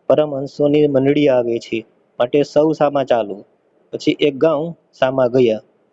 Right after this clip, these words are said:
અને સાધુઓને જોતા જ શ્રીહરિએ દંડવત કર્યા અને આંખમાંથી પ્રેમના અશ્રુઓ આવી ગયા.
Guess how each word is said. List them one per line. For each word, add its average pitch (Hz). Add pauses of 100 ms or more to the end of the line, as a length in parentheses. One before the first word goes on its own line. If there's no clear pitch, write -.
(120)
અને 135
સાધુઓને 143 (760)
જોતા 170
જ 165
શ્રીહરિએ 143
દંડવત 139
કર્યા 143
અને 143
આંખમાંથી 135
પ્રેમના 127
અશ્રુઓ 127
આવી 117
ગયા. 117